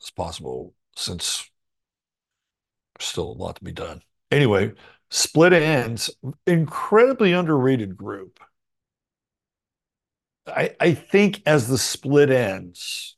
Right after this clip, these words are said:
I think they had, what, maybe three, three or four records.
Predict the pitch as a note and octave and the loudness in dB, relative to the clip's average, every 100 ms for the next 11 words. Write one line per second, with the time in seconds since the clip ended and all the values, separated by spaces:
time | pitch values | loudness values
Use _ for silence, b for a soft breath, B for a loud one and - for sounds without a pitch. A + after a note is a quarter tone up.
0 | _ _ _ A2+ - D3 D3 C#3 B2+ B2 | _ _ _ -10 -6 -2 2 2 4 2
1 | G#2 - A2+ - A2+ G2+ - _ - A#2+ | 0 -6 -10 -8 -10 -10 -12 _ -8 -2
2 | A#2+ C3 B2+ B2+ B2+ B2+ B2 - _ _ | 4 6 6 6 6 4 2 -2 _ _
3 | _ _ _ _ _ _ _ _ _ _ | _ _ _ _ _ _ _ _ _ _
4 | - C#3 B2+ - A#2 F#2 F#2 - A#2+ A#2 | 0 2 2 4 2 4 0 0 -2 -2
5 | - - | -6 -12